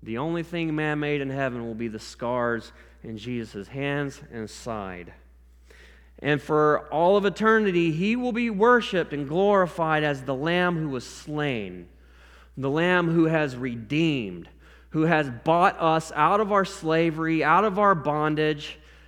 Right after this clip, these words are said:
and has brought us back into right relationship with the Father and has restored us to the way that it was meant to be. And he will be glorified forever because of that.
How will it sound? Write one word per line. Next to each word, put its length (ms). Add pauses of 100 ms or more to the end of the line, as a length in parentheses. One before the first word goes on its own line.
(120)
and 120
has 220
brought 460
us 180
back 460
into 240
right 320
relationship 680
with 140
the 60
Father 540
and 140
has 180
restored 680
us 240
to 80
the 80
way 240
that 140
it 80
was 160
meant 260
to 60
be. 400 (560)
And 120
he 140
will 120
be 100
glorified 720
forever 440
because 380
of 160
that. 340